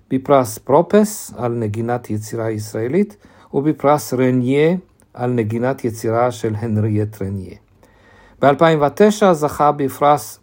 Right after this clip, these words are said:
פרו מוזיצ'יס בניו יורק, ובאלפיים ושתים עשרה היה לנבלאי הראשון שזכה בפרס בורלטי בויטוני בלונדון.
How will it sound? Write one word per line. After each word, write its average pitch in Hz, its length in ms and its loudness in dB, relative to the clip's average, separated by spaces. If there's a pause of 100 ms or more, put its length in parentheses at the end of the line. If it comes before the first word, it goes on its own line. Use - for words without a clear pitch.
פרו 139 240 4
מוזיצ'יס 131 840 -2
בניו 104 300 -4
יורק, 165 440 0 (640)
ובאלפיים 127 640 0
ושתים 175 360 0
עשרה 156 480 0
היה 135 280 2
לנבלאי 131 580 0
הראשון 120 600 -2
שזכה 127 540 -6
בפרס 131 540 -2
בורלטי 120 640 -4
בויטוני 117 720 -2
בלונדון. 113 540 -4